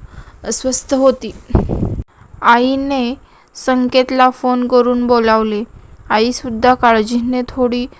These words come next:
अस्वस्थ झाली होती. संकेताने ते बरोबर ओळखले. आई म्हणाली, "संकेतराव, गैरसमज करून घेऊ नका."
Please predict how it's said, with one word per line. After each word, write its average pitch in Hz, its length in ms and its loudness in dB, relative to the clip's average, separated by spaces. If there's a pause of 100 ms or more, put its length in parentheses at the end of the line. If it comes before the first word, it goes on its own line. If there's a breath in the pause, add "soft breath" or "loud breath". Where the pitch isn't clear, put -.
(240 loud breath)
अस्वस्थ 247 360 0
झाली 233 360 0
होती. 233 400 -2 (440 soft breath)
संकेताने 247 800 -2 (920 loud breath)
ते 262 120 6
बरोबर 240 600 2 (220)
ओळखले. 220 560 0 (400)
आई 226 200 0
म्हणाली, 262 520 -2
"संकेतराव, 240 640 -2 (520 soft breath)
गैरसमज 262 580 0
करून 254 380 0
घेऊ 240 220 4
नका." 220 300 -4